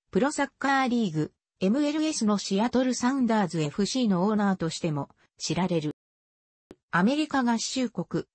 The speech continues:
ワシントン州シアトル生まれ。父は司書。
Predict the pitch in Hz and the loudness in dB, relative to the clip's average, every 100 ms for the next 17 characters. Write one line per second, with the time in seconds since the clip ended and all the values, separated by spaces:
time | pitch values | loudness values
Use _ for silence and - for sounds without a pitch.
0 | _ - 185 - 277 269 220 208 - 190 | _ 0 0 0 -4 0 0 0 2 0
1 | 180 - 190 226 226 226 214 196 165 147 | 0 0 -2 0 0 0 2 2 0 -2
2 | 131 _ _ _ _ - - 311 277 196 | -6 _ _ _ _ -12 -4 0 0 0
3 | 214 - 170 | -2 0 -2